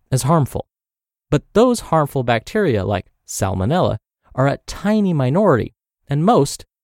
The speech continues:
are essential for us. Studies in lab mice have shown that when fed an intensive, high-fat diet, their microbes change dramatically, and for the worse. This can be partly prevented by using probiotics,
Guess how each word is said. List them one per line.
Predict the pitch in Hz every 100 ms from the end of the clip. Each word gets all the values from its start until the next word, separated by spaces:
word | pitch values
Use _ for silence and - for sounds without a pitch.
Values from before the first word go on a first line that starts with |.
| _
are | - 90
essential | 90 - 233 -
for | 90 - -
us. | 98 - _ _ _ _ _ _ _
Studies | - 254 302
in | 254
lab | 143 113 113
mice | 101 95 -
have | -
shown | - 156
that | 151 127
when | 127
fed | 117 170 208 -
an | 123 113
intensive, | 104 - 180 - 214 196 _
high-fat | - - 139 - 196 175
diet, | 151 220 185 160 - _ _ _ -
their | 135
microbes | 143 220 - 139 127 -
change | - 127 123
dramatically, | - 117 123 165 185 135 92 - - _ _
and | - 104
for |
the | 92
worse. | 92 135 - - - _ _ _ _ _ _
This | 269 -
can | 262
be | 220
partly | 208 - 185 170
prevented | 170 147 175 214 131 135 _ _
by | -
using | 180 151 113 98
probiotics, | 104 90 107 202 - - -